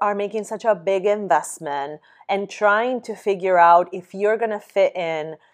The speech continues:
with all the other pieces of the puzzle, like, they have to look at you beyond professional capabilities. And so to me, that's a little bit more reassuring. Like, okay,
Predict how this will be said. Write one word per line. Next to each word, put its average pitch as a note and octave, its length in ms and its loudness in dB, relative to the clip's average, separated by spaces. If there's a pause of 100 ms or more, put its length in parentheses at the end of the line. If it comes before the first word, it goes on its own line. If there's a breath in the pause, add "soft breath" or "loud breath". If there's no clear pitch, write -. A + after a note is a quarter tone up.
(160)
with G3+ 300 -2
all G3+ 280 8
the A3 240 -6
other G3 300 4
pieces G#3 500 -6
of F3+ 140 -2
the F3 100 0
puzzle, E3+ 720 2 (220 loud breath)
like, F3+ 160 -2
they F#3+ 180 -2
have G#3 500 8
to A3+ 140 0
look G3 240 4
at F3+ 140 2
you F#3+ 200 -4
beyond E3 760 0 (180)
professional B3+ 920 0
capabilities. E4 960 0 (360 loud breath)
And A3 180 -2
so G#3+ 360 6 (360)
to B3+ 140 4
me, C4+ 400 -2
that's F3+ 240 2
a G3 40 0
little G3 260 2
bit E3+ 160 -2
more F3 200 -4
reassuring. F3+ 840 -2
Like, E3+ 280 0 (540 soft breath)
okay, A#3 560 4